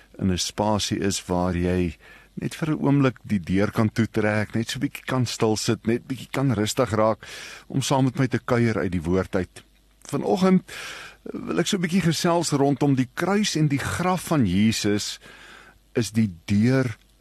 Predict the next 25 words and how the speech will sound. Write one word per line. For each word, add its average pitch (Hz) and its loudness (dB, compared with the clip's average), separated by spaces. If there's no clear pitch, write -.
tot 110 -4
'n 101 2
nuwe 98 4
lewe. 90 0
Nou, 135 0
ons 139 2
weet, 127 4
die 127 0
afgelope 120 0
naweek 107 2
is 113 0
'n 110 0
baie 95 2
groot - 2
naweek 98 2
gewees 98 0
op 95 -2
die 104 0
Christelike 98 -4
kalender. 95 2
Dit - -4
is - -2
gedurende 110 2
hierdie 101 2
naweek 107 2